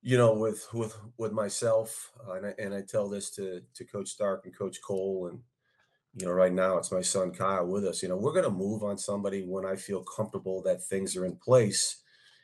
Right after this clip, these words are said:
And at the end of the road, you know, it's gonna be a positive decision through the admissions process, because it is a long, it's a long drawn out thing. Um, you know, coaches in the Ivy League do not accept students. I,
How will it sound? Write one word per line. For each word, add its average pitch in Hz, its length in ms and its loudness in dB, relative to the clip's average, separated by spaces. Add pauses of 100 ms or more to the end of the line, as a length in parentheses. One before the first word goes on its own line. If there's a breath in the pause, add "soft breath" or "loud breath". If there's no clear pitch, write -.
(160 soft breath)
And 101 160 2
at 98 160 0
the 92 160 -2
end 104 160 2
of 92 60 -2
the 87 100 -4
road, 101 540 2 (260)
you 107 80 -8
know, 92 160 -4
it's 90 100 -6
gonna 95 200 -4
be 90 160 -6
a 85 60 -8
positive 98 540 0
decision 90 440 -6
through 92 180 -10
the 87 140 -4
admissions 87 420 -8
process, - 560 -4
because 92 380 -6
it 110 100 0
is 117 220 4
a 101 60 4
long, 107 600 4 (480 soft breath)
it's 107 180 -4
a 131 60 4
long 113 340 0
drawn 110 300 0
out 107 240 -2
thing. 98 300 -4 (200)
Um, 85 520 -10 (600)
you 92 120 -8
know, 92 320 -4 (340)
coaches 107 400 2
in 98 80 0
the 95 140 0
Ivy 95 300 2
League 92 480 -6 (240)
do 90 140 -6
not 95 200 2
accept 92 340 0
students. 98 460 0
I, 85 80 0